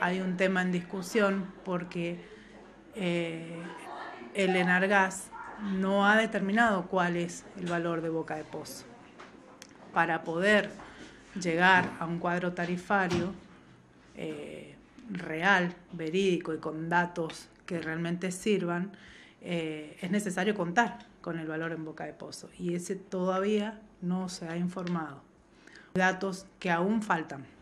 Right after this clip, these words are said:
que desde el Ministerio de Energía y desde Enargas no han, este, todavía proporcionado. Así que, eh, bueno, creo que va a estar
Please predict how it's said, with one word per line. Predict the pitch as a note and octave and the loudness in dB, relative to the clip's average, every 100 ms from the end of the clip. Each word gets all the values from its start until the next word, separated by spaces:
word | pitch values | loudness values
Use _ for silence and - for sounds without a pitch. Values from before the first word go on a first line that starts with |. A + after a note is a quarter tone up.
| - - _ - - - - | -20 -20 _ -20 -20 -20 -6
que | F3 | -4
desde | E3 A3 A3+ G#3 G3+ F#3+ | 2 4 4 2 0 0
el | F3+ | 0
Ministerio | F3 E3+ - F3 F3 F3+ F3+ F3 | 0 -2 -6 -4 0 0 0 -4
de | F3 E3 | -6 -6
Energía | E3 D3+ - F3+ D#3+ | -6 -8 -4 -2 -2
y | E3 | -2
desde | F#3 F3+ F#3 E3+ | -4 -4 -4 -4
Enargas | F3 E3 F#3 F#3+ - F#3 | -4 -4 -4 -4 -10 -4
no | F3+ F3+ F#3 F3 | 0 0 0 0
han, | F3+ F3 E3+ - - - - | 0 -2 -6 -16 -20 -20 -16
este, | F#3 - - E3 | -14 -12 -10 -10
todavía | E3 F3+ E3+ E3 E3+ E3+ | -4 0 0 0 0 0
proporcionado. | E3+ D#3+ D#3+ D#3 E3 F3+ E3+ D3+ - - - - - - | -2 -6 -10 -10 -2 0 0 -2 -14 -20 -20 -20 -20 -8
Así | E3+ - | -6 -4
que, | F3+ A3 G#3+ G3 E3+ D#3+ - - | 0 2 2 2 -2 -6 -18 -18
eh, | E3 D3+ D3 - | -16 -16 -18 -14
bueno, | F#3 C#3 - | -10 -10 -10
creo | F#3 F#3+ | -4 -4
que | F#3 | -2
va | F3 F3+ | 0 0
a | |
estar | F3+ F3+ F3 F3 | 0 0 0 -2